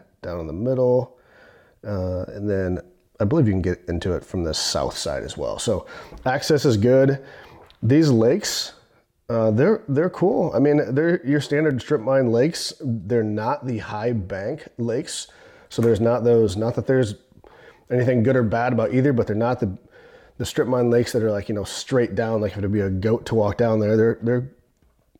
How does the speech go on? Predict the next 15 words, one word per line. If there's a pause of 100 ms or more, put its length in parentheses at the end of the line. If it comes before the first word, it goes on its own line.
(140)
they're
good
looking
lakes. (100)
Uh,
I
believe
they
connected
these
two. (2000)
I
think
you
could,